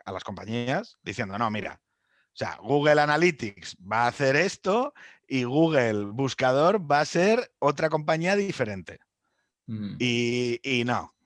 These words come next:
Speaker 1: eh, no, no, que lo vamos a hacer todo para el bien. Ya, ya, sí, lo que quieras, como la banca de inversión y la banca comercial. Venga, separaos cada uno. Y oye, que separamos bancos, ¿eh? Quiero decir, cogimos bancos,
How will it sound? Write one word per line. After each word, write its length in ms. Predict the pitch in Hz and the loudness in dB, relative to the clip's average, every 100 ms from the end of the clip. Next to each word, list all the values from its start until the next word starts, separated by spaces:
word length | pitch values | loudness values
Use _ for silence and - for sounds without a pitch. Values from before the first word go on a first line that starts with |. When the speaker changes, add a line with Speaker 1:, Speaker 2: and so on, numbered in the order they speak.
| _ _ - | _ _ -4
Speaker 1:
eh, 180 | 120 120 - - - | -2 -2 -4 -16 -4
no, 280 | 165 233 | 2 4
no, 320 | 240 233 226 165 | 4 4 4 2
que 320 | 165 160 165 | 2 2 2
lo 220 | 160 151 | 0 2
vamos 260 | 180 233 202 | 2 2 0
a 40 | |
hacer 180 | 190 202 | 0 0
todo 280 | 208 208 180 | 2 0 2
para 220 | 175 139 | 2 2
el 100 | 131 | 2
bien. 320 | 139 117 95 | 2 2 0
Ya, 200 | 110 127 | 2 4
ya, 240 | 127 117 98 | 4 2 0
sí, 140 | - | -6
lo 100 | 113 | -4
que 120 | 110 127 | -4 0
quieras, 320 | 185 214 - - - _ | 2 2 0 -16 -20 _
como 220 | 123 127 | -2 2
la 80 | 127 | 4
banca 260 | 147 170 | 4 4
de 60 | 175 | 2
inversión 480 | 170 165 151 175 165 | 2 0 0 -2 0
y 40 | |
la 100 | 139 | 2
banca 180 | 123 131 | 2 0
comercial. 540 | - 131 120 107 92 - | -4 -2 0 -2 -4 -8
Venga, 320 | 110 120 104 | -6 -4 -4
separaos 420 | 95 98 120 120 - | -4 0 2 2 2
cada 200 | 113 92 | -2 -2
uno. 260 | 87 - _ _ _ _ | -8 -16 _ _ _ _
Y 100 | 95 | -10
oye, 200 | 98 131 | -2 -2
que 140 | 170 110 | -2 -4
separamos 600 | 104 82 87 - 135 156 | -6 -6 -10 -2 -2 0
bancos, 420 | 123 160 240 - 87 | 0 2 2 2 -10
¿eh? 260 | 95 131 269 _ _ _ _ _ - | -6 -6 -6 _ _ _ _ _ -2
Quiero 180 | 147 | 0
decir, 220 | 151 127 92 - _ _ | 2 -2 -4 -20 _ _
cogimos 680 | - 135 123 185 262 330 277 | 0 2 2 2 4 4 4
bancos, 640 | 190 175 165 214 370 - | 2 2 0 -2 -2 -4